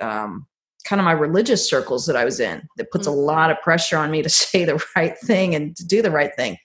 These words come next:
Speaker 2: Mm-hmm.
Speaker 1: Once I began to realize it was the world that I was in, I just really fought for my own freedom and said, "No,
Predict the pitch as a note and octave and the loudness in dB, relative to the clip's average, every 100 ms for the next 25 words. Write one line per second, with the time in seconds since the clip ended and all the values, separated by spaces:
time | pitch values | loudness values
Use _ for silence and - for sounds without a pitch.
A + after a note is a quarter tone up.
0 | _ G#3 G#3+ G#3 G3 G3+ G#3+ F3+ F3+ E3+ | _ -12 -10 -6 -4 0 0 -2 -2 0
1 | D#3 F3+ F3+ E3 - D#3 E3 E3 F3 E3 | 2 4 4 2 -2 -2 -2 2 2 2
2 | D#3 D3 D#3 D#3 F3 E3 - E3 E3 E3+ | 0 0 0 2 2 2 0 -2 -2 -2
3 | D#3+ D3 - D3+ C3+ D3+ C#3+ C#3+ C#3 - | -2 -4 0 0 0 -2 -2 -2 -4 -2
4 | D#3+ D3+ D#3 - D3 F3 F3 E3+ | -2 -2 -4 -2 0 2 4 2